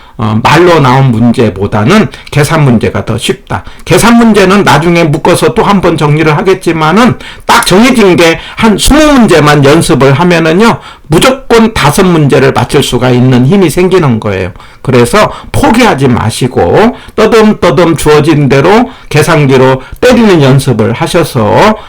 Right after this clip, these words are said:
계산 문제 꼭 내 것으로 만들어서 나중에 끝날 때쯤 이제 우리 계산 문제만 또 연습하는 기회를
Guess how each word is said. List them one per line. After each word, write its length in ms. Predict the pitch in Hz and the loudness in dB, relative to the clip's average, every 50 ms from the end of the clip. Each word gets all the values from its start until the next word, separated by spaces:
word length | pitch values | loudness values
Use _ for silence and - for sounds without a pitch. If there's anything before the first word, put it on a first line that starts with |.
| - - | -20 -8
계산 340 | - - 135 135 156 156 143 | -4 -2 -2 0 0 0 2
문제 360 | 135 127 123 127 120 117 120 - - - - | 2 2 2 2 2 0 0 -4 -8 -16 -12
꼭 120 | - - 160 165 175 185 - | -4 0 0 2 2 0 0
내 160 | - 131 131 131 | -2 -2 -2 0
것으로 720 | 156 139 123 - 139 117 107 92 101 113 165 202 226 - - - - | 0 -2 -2 -2 -4 -4 -4 -2 -2 0 0 0 0 -2 -6 -10 -6
만들어서 720 | - 110 123 127 123 - 117 110 113 - 185 202 202 143 - - - - - | -2 -2 0 0 0 0 0 0 0 0 0 0 0 -2 -6 -12 -20 -8 -4
나중에 540 | - 117 120 113 135 131 127 120 120 123 - - - - - | -2 -2 0 0 0 2 2 2 0 0 -2 -6 -12 -10 -6
끝날 320 | - 185 208 202 170 156 - | -2 0 0 2 0 0 0
때쯤 680 | - - - - - 110 101 113 160 208 247 262 - - - | 0 -2 -2 -2 -2 0 2 2 2 2 0 -2 -6 -10 -8
이제 220 | 113 - 98 95 104 | -6 -4 -4 -4 -2
우리 220 | 110 113 113 110 | -2 -2 -2 -2
계산 300 | - 135 139 160 220 214 | 0 -2 0 2 2 2
문제만 420 | 196 175 139 139 123 117 113 117 - | 2 2 0 0 0 0 0 0 -2
또 380 | - 147 156 156 127 175 196 170 | -2 -2 -2 0 0 0 0 0
연습하는 580 | 147 147 151 139 156 127 - 123 117 113 101 110 | 0 0 0 0 -2 -4 -2 -2 -2 -2 -2 -4
기회를 540 | - - 123 113 110 113 123 170 208 214 | -4 -4 -2 0 0 2 2 2 0 0